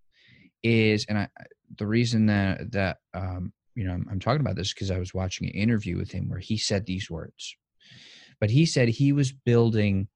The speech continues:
infrastructure for future space goers and space companies to build on top of. And he said,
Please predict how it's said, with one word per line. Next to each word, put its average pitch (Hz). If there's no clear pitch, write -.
infrastructure 139
for 104
future 135
space -
goers 101
and 95
space -
companies 90
to -
build 98
on 92
top 87
of. -
And 113
he 110
said, 104